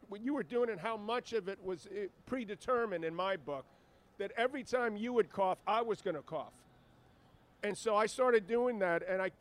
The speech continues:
and, you know, you go, <coughs> and I go, <coughs> and we did,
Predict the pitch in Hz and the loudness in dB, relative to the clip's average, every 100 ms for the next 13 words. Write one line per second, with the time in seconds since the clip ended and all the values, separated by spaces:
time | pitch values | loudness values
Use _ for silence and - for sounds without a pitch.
0 | 214 190 202 196 190 208 208 208 202 359 | -4 -4 -2 0 0 2 2 4 4 4
1 | 233 233 180 - - - 254 - - - | 4 2 0 6 6 8 6 4 0 -6
2 | - - - - 208 214 190 247 | -16 -20 -14 -10 -8 -6 -6 -8